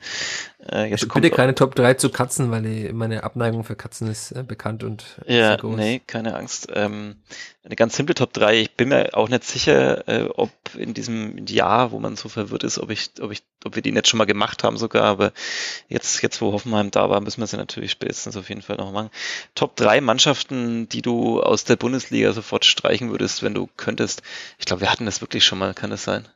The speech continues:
Speaker 2: Ja, ich glaub nicht, dass wir das hatten.
Speaker 1: Na gut, also, ich, selbst wenn, dann können es ja die treuen ZuhörerInnen nachhören und uns dann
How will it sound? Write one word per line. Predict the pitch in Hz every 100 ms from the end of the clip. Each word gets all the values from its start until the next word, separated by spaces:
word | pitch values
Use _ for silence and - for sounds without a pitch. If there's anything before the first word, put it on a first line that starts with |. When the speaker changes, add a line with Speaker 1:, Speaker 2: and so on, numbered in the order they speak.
| _ _ _ _ _ _ _ _ _ _
Speaker 2:
Ja, | 127 87
ich | 98
glaub | 117 113 135
nicht, | -
dass | -
wir | 107
das | 107
hatten. | 107 - 110 -
Speaker 1:
Na | 104 104
gut, | - -
also, | 113 127
ich, | - 107 - - 110
selbst | - 123 -
wenn, | 101 123 117
dann | 95 98
können | - 107
es |
ja | 104
die | 95
treuen | - - 90 92 -
ZuhörerInnen | - 101 98 98 85 101 92 90
nachhören | - - - 90 85
und | 87 -
uns | 87 -
dann | - 82